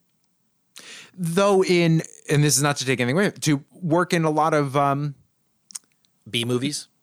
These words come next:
Speaker 1: B movies and sort of lowbrow things. Like, I wonder for, you know, I'm trying to think of what would be an example of
Speaker 2: But isn't that more honest than, like,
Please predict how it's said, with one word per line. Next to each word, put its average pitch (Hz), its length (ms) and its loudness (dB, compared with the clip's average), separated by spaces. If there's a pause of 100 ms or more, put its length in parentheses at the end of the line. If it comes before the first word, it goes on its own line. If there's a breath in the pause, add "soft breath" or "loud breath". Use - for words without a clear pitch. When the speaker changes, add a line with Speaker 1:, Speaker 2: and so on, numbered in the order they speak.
Speaker 1:
B 302 120 4
movies 196 280 2
and 180 100 2
sort 175 140 2
of 147 100 -4
lowbrow 165 640 2
things. 110 340 -2
Like, 135 100 0
I 135 60 2
wonder 147 300 -2
for, 147 200 -4
you 139 140 -6
know, 120 160 -2 (120)
I'm 131 200 -6
trying - 140 -2
to 127 40 -2
think 123 80 -4
of 113 100 -4
what 185 180 2
would 190 100 -2
be 175 100 2
an 156 80 0
example 127 520 0
of 104 300 -2 (100)
Speaker 2:
But 165 100 -2
isn't 214 100 -4
that 285 120 0
more 208 140 0
honest 123 520 -2
than, 120 420 -6
like, 120 220 -6